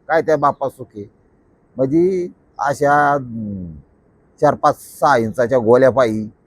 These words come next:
या तीन इंचावालीनी वाटलं करून घेतलं स्वतःच्या आयुष्याचं. आणि अजूनही बऱ्याच जणी फक्त श्रीमंतीचे हाव, पैशाचे हाव आहे, ह्याच्यात समाधानी नसणे,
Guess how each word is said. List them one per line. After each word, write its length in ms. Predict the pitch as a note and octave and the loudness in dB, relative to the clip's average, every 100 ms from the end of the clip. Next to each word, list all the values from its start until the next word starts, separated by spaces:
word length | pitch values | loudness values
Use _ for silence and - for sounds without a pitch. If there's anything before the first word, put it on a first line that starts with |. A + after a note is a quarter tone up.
| _ _ _ B2+ | _ _ _ -6
या 80 | |
तीन 260 | A#2+ C3 B2+ | -4 -2 -2
इंचावालीनी 680 | B2+ A2+ A#2 A#2 A2+ A2 A2+ - _ _ | -2 0 2 2 -2 -6 -8 -12 _ _
वाटलं 300 | C#3 D#3 F#3+ | -4 -2 -2
करून 220 | D#3+ D#3+ | -2 0
घेतलं 220 | D3+ C3+ G2+ | 0 -2 -4
स्वतःच्या 420 | G2+ F2 G2 F2 | -12 -12 -10 -10
आयुष्याचं. 800 | F2 D#2 D2 - _ _ _ G#2+ | -12 -16 -20 -20 _ _ _ -6
आणि 180 | B2+ | 2
अजूनही 340 | F#3+ G#3+ A#3+ B3 | 4 6 6 6
बऱ्याच 300 | G3 F#3 D3 | 6 4 2
जणी 340 | B2+ A#2 B2+ D3+ _ _ - | 0 -4 -4 -10 _ _ -16
फक्त 180 | C3+ E3 | -8 -8
श्रीमंतीचे 680 | - E3 E3+ F3 E3 - D#3+ | -2 0 0 0 -2 -4 -2
हाव, 280 | B2 C3+ | 2 0
पैशाचे 560 | B2+ D3 D3 - B2+ C3 | -2 -2 -2 -2 -8 -6
हाव 380 | F#2 A2 A2+ G#2+ - _ _ - | -4 -2 0 -2 -6 _ _ 0
आहे, 300 | C#3 F3 D#3+ | 4 4 2
ह्याच्यात 320 | C3+ - A3 | 0 0 -2
समाधानी 540 | - F#3 F3+ C#3 C3+ | 0 0 0 0 -2
नसणे, 640 | C#3 C#3+ - A#2 A2+ G#2 | -4 -6 -8 -10 -10 -10